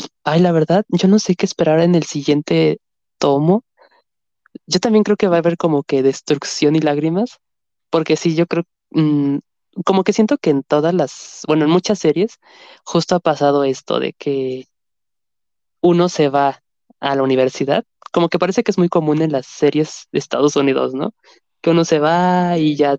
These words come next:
Speaker 1: rompen y todo se termina. Entonces, pues, yo espero, o siento que algo así, por algo a-, va a ir el último tomo.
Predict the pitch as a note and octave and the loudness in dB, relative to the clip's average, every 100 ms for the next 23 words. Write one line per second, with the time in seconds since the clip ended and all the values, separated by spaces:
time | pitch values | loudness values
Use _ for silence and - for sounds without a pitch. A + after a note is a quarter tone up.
0 | - - C#3+ D3 E3 - D3+ C#3+ D3+ D#3 | -6 -6 0 0 0 0 0 2 -2 -2
1 | - C#3 C#3 C3+ C3+ - _ _ _ _ | -2 0 0 0 -4 -12 _ _ _ _
2 | D3 D#3+ F#3+ F#3+ A#3 - D#3+ - - C#3+ | -2 0 0 0 0 0 -2 -2 -12 -12
3 | C#3+ E3+ - - D3+ - - - E4 - | -2 -2 -2 -6 -6 -6 -4 -2 -4 -10
4 | _ _ _ - D#3+ D#3 D3+ - - - | _ _ _ -2 0 2 0 -6 -6 0
5 | A3+ A#3+ A3+ E3 E3 D#3+ E3 D#3+ D3+ C#3+ | 0 0 0 0 0 0 0 2 0 -2
6 | - D#3 D#3 D#3+ D#3 D3 D3 - D3 C#3+ | -4 -2 2 2 2 2 0 -2 -2 0
7 | C#3+ C#3 C3+ - - C#3 D3 C#3+ D#3+ C3+ | 2 2 0 -4 -6 0 2 2 0 0
8 | - C3+ B2+ | -2 -2 -2